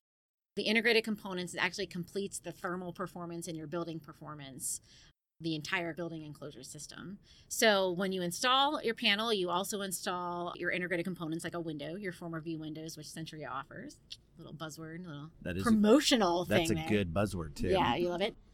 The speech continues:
Speaker 1: So it goes in seamlessly, it installs seamlessly like a panel, so you can just keep going around the building and not have a window guy come in, for example, or another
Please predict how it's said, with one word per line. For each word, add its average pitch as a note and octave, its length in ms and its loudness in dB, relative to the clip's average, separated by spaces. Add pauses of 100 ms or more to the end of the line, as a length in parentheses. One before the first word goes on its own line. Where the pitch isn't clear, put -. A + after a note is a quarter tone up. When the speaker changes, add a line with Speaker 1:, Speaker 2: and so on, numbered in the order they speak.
(1000)
Speaker 1:
So C4 220 8
it B3+ 120 12
goes D4+ 240 12
in D4+ 140 10
seamlessly, B3+ 640 2
it G#3 80 0
installs A#3 360 0
seamlessly A3+ 480 -2
like G3 220 2
a G3 80 0
panel, F#3+ 400 -6
so G3+ 160 -2
you F3+ 80 0
can F3 140 -4
just E3+ 240 -4
keep F#3+ 340 -12
going E3+ 540 -4 (220)
around F3 300 0
the E3 80 -4
building E3 480 -6
and D#3 120 -8
not D3 240 -8
have D3+ 220 -2 (240)
a D#3 80 -8
window E3+ 320 2
guy D3+ 340 -4
come D3 140 -10
in, C#3+ 120 -10
for C3+ 180 -10
example, D3 480 -10
or D3+ 220 -10 (140)
another D#3+ 280 -4